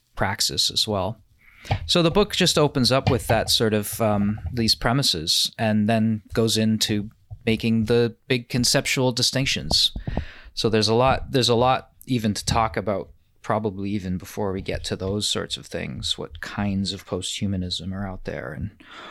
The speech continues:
what is and is not posthumanism.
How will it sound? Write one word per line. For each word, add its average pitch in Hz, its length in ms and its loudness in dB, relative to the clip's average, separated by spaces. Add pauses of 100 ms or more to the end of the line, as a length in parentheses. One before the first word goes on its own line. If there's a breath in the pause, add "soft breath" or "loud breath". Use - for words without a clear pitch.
(220 loud breath)
what 98 200 2
is 95 200 4
and 92 120 0
is 95 160 0
not 98 320 -2
posthumanism. - 1120 -2